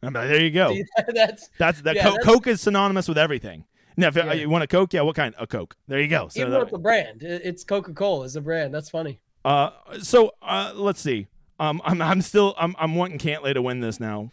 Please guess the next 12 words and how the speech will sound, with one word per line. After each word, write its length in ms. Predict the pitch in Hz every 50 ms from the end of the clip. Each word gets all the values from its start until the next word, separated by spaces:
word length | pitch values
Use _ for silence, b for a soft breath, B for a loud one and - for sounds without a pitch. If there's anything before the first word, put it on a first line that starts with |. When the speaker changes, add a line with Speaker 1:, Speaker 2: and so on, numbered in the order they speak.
| _
Speaker 1:
Fucking 280 | _ 110 - 117 104 98
loser. 320 | 101 110 110 107 117 113 b b b b b b b b _
Um, 400 | 127 131 123 120 120 117 107 - _ _ _ _ _
all 80 | - 175
right. 120 | 156 131 - - _ _
Who 220 | - - 254 311
is 160 | 349 339 285 190
your, 300 | 214 220 220 208 208 202
who 220 | 175 190 240 339
is 100 | - -
a 60 | 302
golfer 540 | 196 156 160 165 165 - - 139 117 101 -